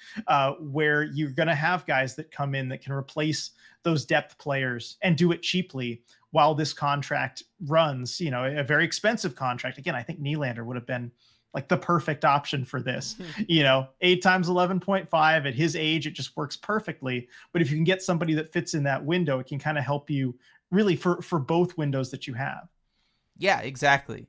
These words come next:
Speaker 2: And, and so it's, it's one of those things, you know, we're, we're just gonna have to wait and see. But I would also say, look,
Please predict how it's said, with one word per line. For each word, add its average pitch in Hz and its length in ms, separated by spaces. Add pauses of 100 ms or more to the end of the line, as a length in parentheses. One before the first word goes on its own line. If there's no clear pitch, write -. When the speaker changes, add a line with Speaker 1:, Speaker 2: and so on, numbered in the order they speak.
Speaker 2:
And, 135 260
and 135 200
so 139 240
it's, 120 180
it's 151 180
one 156 140
of 165 80
those 156 160
things, 156 460 (520)
you 143 120
know, 127 180
we're, 143 240
we're 151 160
just 143 180
gonna 156 140
have 156 220
to 151 80
wait 139 240
and 139 120
see. 143 280
But 135 160
I 135 60
would 139 120
also 135 300
say, 135 220
look, 123 360